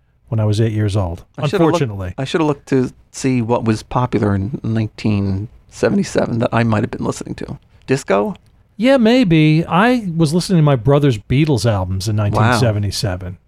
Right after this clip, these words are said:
Speaker 1: So my brother had moved out of my house and left behind all his records, mostly Beatles records. So that's what I was listening to.
Speaker 2: Mm.
Speaker 1: So that's pretty cool.
Speaker 2: Yeah,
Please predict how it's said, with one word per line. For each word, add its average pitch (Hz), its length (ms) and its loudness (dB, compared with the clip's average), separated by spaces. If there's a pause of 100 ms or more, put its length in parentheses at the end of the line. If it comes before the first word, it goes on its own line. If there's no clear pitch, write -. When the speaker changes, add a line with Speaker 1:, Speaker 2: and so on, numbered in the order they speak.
(140)
Speaker 1:
So - 220 0
my 139 160 2
brother 147 600 4
had 127 160 2
moved 135 360 2
out 135 260 4
of 110 400 -2
my 117 240 0
house 120 400 2
and 110 180 -2
left 127 260 0
behind 123 400 2
all 110 140 2
his 101 140 -2
records, 107 600 -4 (200)
mostly 135 420 0
Beatles 107 420 2
records. 87 540 -8 (140)
So 139 120 0
that's 135 200 2
what 117 80 2
I 113 100 2
was 101 160 -2
listening 95 340 -8
to. 98 120 -10
Speaker 2:
Mm. 175 300 -2 (200)
Speaker 1:
So 156 120 0
that's 190 140 2
pretty 98 220 -2
cool. - 460 -8
Speaker 2:
Yeah, 92 240 -4